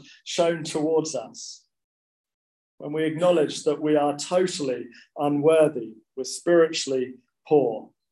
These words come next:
we're empty-handed before God, then the kingdom of heaven is, is already ours.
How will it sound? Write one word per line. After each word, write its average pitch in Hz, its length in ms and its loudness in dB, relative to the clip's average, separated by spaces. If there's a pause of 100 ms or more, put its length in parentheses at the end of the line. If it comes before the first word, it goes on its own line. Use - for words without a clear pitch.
(140)
we're 151 240 0
empty-handed 160 920 -4
before 131 340 2
God, 120 380 0 (960)
then 151 100 -6
the 143 100 0
kingdom 160 440 2
of 139 100 4
heaven 151 300 6
is, 135 200 2 (220)
is 156 140 2
already 196 440 10
ours. 147 720 -2